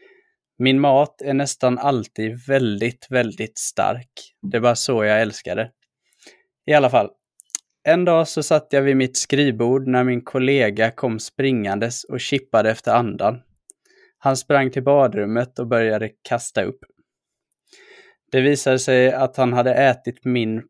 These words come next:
tydligt namnmarkerade mat, som jag dessutom stoppat i en kylmatlåda. Jag vet inte om det heter så på svenska.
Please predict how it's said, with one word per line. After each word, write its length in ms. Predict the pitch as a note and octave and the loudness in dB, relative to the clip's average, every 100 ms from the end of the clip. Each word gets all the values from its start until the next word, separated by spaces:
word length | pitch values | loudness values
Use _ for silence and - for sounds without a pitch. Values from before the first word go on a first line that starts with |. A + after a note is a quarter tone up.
| _ - | _ -6
tydligt 640 | D3+ B2+ G#2+ A#2+ - - - | -2 -2 -2 -6 -6 -12 -2
namnmarkerade 960 | C#3 C3 A2+ G#2+ G#2+ - G#2+ G#2 G#2 A2 | 0 0 0 -2 -2 -2 -2 0 0 0
mat, 400 | G#2 F#2+ C#3 _ - _ | 0 0 -2 _ -20 _
som 280 | - C3 B2+ | -6 -4 -2
jag 140 | B2 | -2
dessutom 680 | A#2+ A#2+ - C3 A#2+ - A2 | -2 -4 -2 -2 -4 -6 -6
stoppat 640 | G#2+ C3 B2 - G#2+ - - | -6 -6 -8 -6 -6 -6 -10
i 200 | A2 G#2 | -6 -6
en 320 | G2+ G2+ A2 _ _ | -6 -8 -12 _ _
kylmatlåda. 1600 | - - C#3 B2 G#2+ G2+ _ A#2 A2+ G#2 - - G2+ F#2 G2 C#3 - _ | -12 -4 0 0 -2 -6 _ -2 2 2 -2 -6 -4 -4 -4 -6 -8 _
Jag 60 | - | -8
vet 200 | A#2 - | -8 -8
inte 160 | C3 - E3+ | -12 -8 -6
om 60 | |
det 100 | C#3+ | 0
heter 280 | C3 B2+ C3+ | 0 0 -4
så 160 | - A2 | -8 -8
på 140 | - | -10
svenska. 440 | B2+ B2 B2+ B2+ | -10 -8 -8 -10